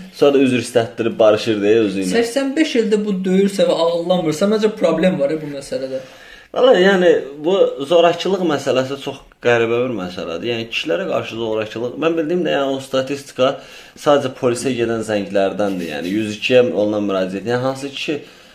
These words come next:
Speaker 2: Bir də
Speaker 1: e,
Speaker 2: abır hey eləyib zəng
Speaker 1: Hə.
Speaker 2: edən. <laughs>
Speaker 1: Ya, o təsəvvür, alo, salam əleykum, əleykum salam, polisdir, hə. Mə, hə, döyüblər. Qardaş, gəl kömək elə, harda döyüblər?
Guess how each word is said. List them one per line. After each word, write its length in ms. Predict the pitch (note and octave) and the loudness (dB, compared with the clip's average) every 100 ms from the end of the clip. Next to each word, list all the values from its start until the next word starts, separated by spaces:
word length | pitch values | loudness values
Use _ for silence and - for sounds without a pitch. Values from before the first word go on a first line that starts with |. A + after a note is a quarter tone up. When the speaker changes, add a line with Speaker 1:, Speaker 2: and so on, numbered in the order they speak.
| _ | _
Speaker 2:
Bir 160 | - G3+ | -4 -2
də 60 | |
Speaker 1:
e, 60 | F3+ | 0
Speaker 2:
abır 220 | F#3+ F#3+ F#3 | 2 2 2
hey 140 | F3+ F3+ | 4 4
eləyib 260 | F3 E3 F3+ | 2 0 2
zəng 220 | E3 D#3+ | 2 4
Speaker 1:
Hə. 140 | D#3+ D#3+ D3 D#3+ F#3+ | 4 6 6 4 4
Speaker 2:
edən. 840 | G3+ A#3 A#3+ A3+ B3+ B3 A#3+ G#3+ | 4 4 4 4 2 0 -2 2
<laughs> 60 | E3+ | 6
Speaker 1:
Ya, 80 | G#3 - | 6 8
o 140 | G#3+ | 6
təsəvvür, 560 | A#3 G#3 G3+ F#3+ D3+ F#3 - | 6 4 6 6 6 6 6
alo, 240 | F3 F3 | 6 6
salam 320 | F#3 F3+ D#3+ D#3 | 4 6 6 6
əleykum, 360 | C#3+ C3+ D3 | 6 4 4
əleykum 320 | C3 C3 C3 A#2+ | 4 4 0 0
salam, 220 | B2+ C#3 | 2 2
polisdir, 460 | - C#3 D3 - C3 | 4 2 2 0 2
hə. 140 | B2 G#2 F#2 - - _ - - _ | 4 2 0 -12 -20 _ -20 -20 _
Mə, 180 | D3 F3+ | 2 4
hə, 140 | G3 C3+ B2+ | 4 4 4
döyüblər. 580 | D#3 D3+ C3+ A#2 F#2+ F#2 - - | 6 8 6 4 4 0 -10 0
Qardaş, 280 | C#3+ E3+ E3+ | 4 6 6
gəl 220 | D#3+ E3 | 6 6
kömək 280 | E3 D#3+ D3+ | 6 4 6
elə, 80 | B2+ | 6
harda 220 | C#3 D#3 C#3 | 6 6 6
döyüblər? 380 | A2+ B2+ C3 | 6 6 4